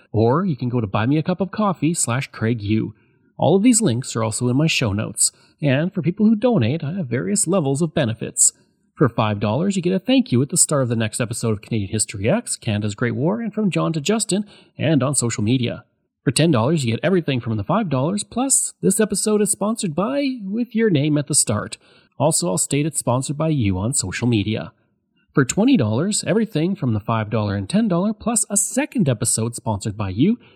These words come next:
and promotion of something you're working on. And for fifty dollars, everything from the five dollar, ten dollar, and twenty dollar plus, you get to choose a topic for me to cover on Canadian History X.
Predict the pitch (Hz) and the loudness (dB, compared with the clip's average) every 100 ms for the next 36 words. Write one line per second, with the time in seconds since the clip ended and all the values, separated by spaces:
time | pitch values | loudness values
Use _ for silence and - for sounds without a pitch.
0 | _ - 135 180 214 190 - - 110 160 | _ -2 0 0 0 2 0 -2 -4 -4
1 | - 170 - 95 98 120 113 139 110 101 | -2 -2 -2 -4 -2 0 -2 -2 -4 -6
2 | 117 - _ _ _ _ _ 156 208 190 | -8 -12 _ _ _ _ _ 2 2 4
3 | 214 - 147 151 135 127 127 131 127 - | 0 2 0 2 0 2 2 0 -2 0
4 | 165 160 170 - 107 104 - 185 170 180 | 0 0 -2 -2 -2 -2 -2 -2 0 0
5 | 175 170 151 143 139 139 131 127 - 127 | 0 -2 -2 0 0 0 0 -2 -2 -2
6 | 110 98 107 101 - 175 214 - - _ | 0 0 -2 -4 -2 2 2 -2 -8 _
7 | - 110 120 175 - 180 131 160 202 - | -4 0 0 0 4 6 6 2 -2 -2
8 | 104 113 135 - 98 107 147 - 127 95 | -2 -2 -4 -4 -2 -2 -2 -2 -2 -2
9 | 104 139 190 104 104 92 113 - 139 117 | -4 0 0 0 -2 -4 -6 -4 -2 0
10 | 104 - - | -2 0 0